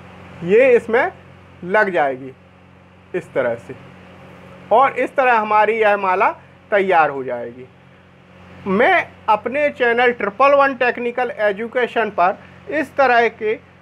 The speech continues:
अनेक वीडियो लाता रहता हूं। आप मेरे चैनल ट्रिपल वन टेक्निकल एजुकेशन को सब्सक्राइब कर लीजिए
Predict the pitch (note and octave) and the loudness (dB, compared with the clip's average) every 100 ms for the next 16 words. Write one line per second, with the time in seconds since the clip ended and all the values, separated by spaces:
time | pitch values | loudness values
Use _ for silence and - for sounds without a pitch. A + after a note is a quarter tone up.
0 | - - A3+ B3 C#4+ C#4+ G#3+ A#3+ A3+ C4+ | -20 -6 -4 -2 -2 -4 -4 -4 -2 -2
1 | B3 G#3 G3 G#3+ G#3 G3 G3 F#3+ F3+ G#3 | 2 2 2 2 2 0 -2 -2 -2 -6
2 | - _ _ _ _ - A#3 C4+ C#4+ B3 | -10 _ _ _ _ 2 4 4 0 -6
3 | A#3+ A#3+ C#4 C#4 C#4 A#3+ A#3+ B3+ B3 - | -2 0 0 -4 -4 -4 -2 -4 -4 -6
4 | G#3+ C4 C4+ C4+ C4 B3+ A#3+ A#3 A#3+ A#3+ | -4 0 2 2 2 0 -2 0 -2 -2
5 | B3+ A#3+ A#3 A3 A3+ A#3+ A3+ B3 A#3+ A#3+ | -2 0 -2 -2 -2 -2 0 -2 -2 -4
6 | - G#3+ G#3+ G#3 G#3 G#3+ G#3+ A3 G3+ F#3+ | 0 -4 -2 -2 2 2 0 -2 0 -2
7 | F3+ F#3+ A3 | -2 -2 -4